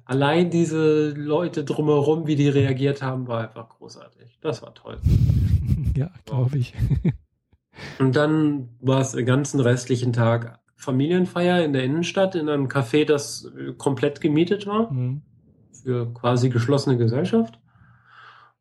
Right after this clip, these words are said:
Speaker 1: Und ab dann hieß es eigentlich ab drei bis zweiundzwanzig Uhr essen.
Speaker 2: Ja, ist meistens bei so Feier-, Hochzeiten.
Speaker 1: Ja.
Speaker 2: Essen und trinken.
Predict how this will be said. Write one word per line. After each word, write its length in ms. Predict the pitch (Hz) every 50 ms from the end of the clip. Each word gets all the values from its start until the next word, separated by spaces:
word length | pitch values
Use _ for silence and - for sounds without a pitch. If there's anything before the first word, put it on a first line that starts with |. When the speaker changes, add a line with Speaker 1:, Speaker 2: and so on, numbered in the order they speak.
| _ _
Speaker 1:
Und 180 | - 151 147 147
ab 180 | 143 120 -
dann 200 | - 139 135 139
hieß 260 | 131 131 143 139 123
es 140 | 131 131 113
eigentlich 520 | 117 120 123 127 127 127 135 135 117 110 101
ab 180 | - - - -
drei 440 | - 123 123 127 139 147 156 160 160
bis 500 | 143 131 135 143 147 147 147 139 - -
zweiundzwanzig 840 | - - 135 135 139 135 127 - 139 131 123 120 127 123 117 -
Uhr 460 | - 131 123 120 120 117 113 113 113 - _ _ _ _ _ _ _ _ _ _ _
essen. 500 | - 120 113 117 - - 101 95 - _ _ _ _ _ _ 151
Speaker 2:
Ja, 240 | 143 131 123 127 127
ist 160 | 117 - -
meistens 460 | 110 101 135 151 - - 165 - -
bei 160 | - 139 127
so 220 | 117 - - 127 117
Feier-, 380 | - - 139 131 127 185 214 131 113 - - 139 160 180 143
Hochzeiten. 540 | 123 160 - - - 139 120 113 113 107 - -
Speaker 1:
Ja. 100 | - 190
Speaker 2:
Essen 220 | 190 - 196 220
und 160 | 240 190 175
trinken. 460 | - - 170 170 156 - 190 127 98